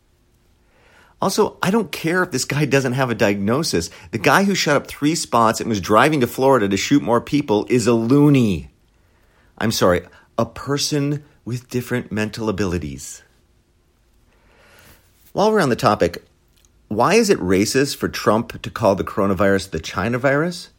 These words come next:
but it's okay for Fauci to refer to the South African and Brazilian variants of the virus? Hey, Fauci,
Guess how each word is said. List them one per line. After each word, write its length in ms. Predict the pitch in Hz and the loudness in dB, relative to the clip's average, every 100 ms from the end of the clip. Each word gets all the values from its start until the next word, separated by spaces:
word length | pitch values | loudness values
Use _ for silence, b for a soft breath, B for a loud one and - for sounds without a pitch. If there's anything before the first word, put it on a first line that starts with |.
| _ _ _ - | _ _ _ -16
but 320 | 101 95 104 | -6 0 2
it's 200 | 101 - - | 2 -2 2
okay 460 | 113 110 123 113 | 2 2 0 0
for 160 | 120 92 | -2 -6
Fauci 680 | 85 - 104 - 131 127 - | -4 0 0 0 -2 -2 -4
to 100 | 95 | -2
refer 440 | 92 - 98 98 | -4 0 0 0
to 220 | 95 95 | 0 -4
the 300 | 78 78 73 b b b b | -4 -6 -6 b b b b
South 440 | - - 110 107 - | -10 -2 0 -2 -2
African 580 | 98 98 107 - 120 117 | -2 0 -4 -2 -2 -4
and 200 | - 92 | -4 -4
Brazilian 840 | 76 92 85 85 98 107 107 104 101 _ | -2 -4 -2 0 2 2 0 -2 -4 _
variants 580 | 73 82 87 107 139 - | -6 -2 0 0 -2 -2
of 100 | 143 | -2
the 80 | 139 | 0
virus? 560 | 151 156 202 - - _ _ _ _ _ _ _ _ _ _ | 0 0 -4 -8 -16 _ _ _ _ _ _ _ _ _ _
Hey, 380 | - 185 135 - _ _ | 4 6 6 0 _ _
Fauci, 640 | - 175 180 151 87 67 | 4 4 6 2 2 -2